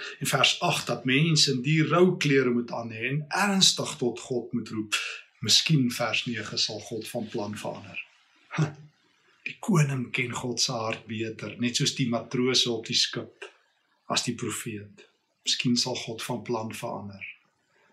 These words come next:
en afsien van sy forty days. Nee, hier is nie veertig dae na die eindeksamen nie.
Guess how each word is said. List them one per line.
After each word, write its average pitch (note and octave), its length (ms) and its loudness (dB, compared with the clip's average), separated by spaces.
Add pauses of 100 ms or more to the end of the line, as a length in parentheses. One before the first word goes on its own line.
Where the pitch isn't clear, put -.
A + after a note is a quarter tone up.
en C3+ 120 2
afsien A#2 480 4
van A2 180 -6
sy A2 160 0
forty A2 400 -6
days. G2+ 600 -10 (680)
Nee, B2+ 120 4
hier A#2+ 140 6
is C3+ 140 4
nie F3 140 4
veertig B2 440 0
dae A#2 280 2
na A2 160 -2
die G#2 320 -2
eindeksamen G#2+ 800 0
nie. G2+ 180 -12